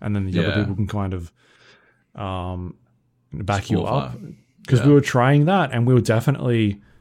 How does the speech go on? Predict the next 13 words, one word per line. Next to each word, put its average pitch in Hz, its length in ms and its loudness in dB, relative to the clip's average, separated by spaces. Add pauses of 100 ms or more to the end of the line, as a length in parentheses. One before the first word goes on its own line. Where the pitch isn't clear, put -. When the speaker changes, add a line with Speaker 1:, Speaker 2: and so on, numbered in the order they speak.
(920)
Speaker 1:
doing, 120 360 2
like, 104 200 0
we 120 100 4
were 123 80 6
doing 113 220 2
damage. 95 440 -2
We 110 80 0
were 107 80 0
k-, - 180 -14
killing 113 260 0
people 101 280 -4
really 101 200 0
quickly. 95 480 -4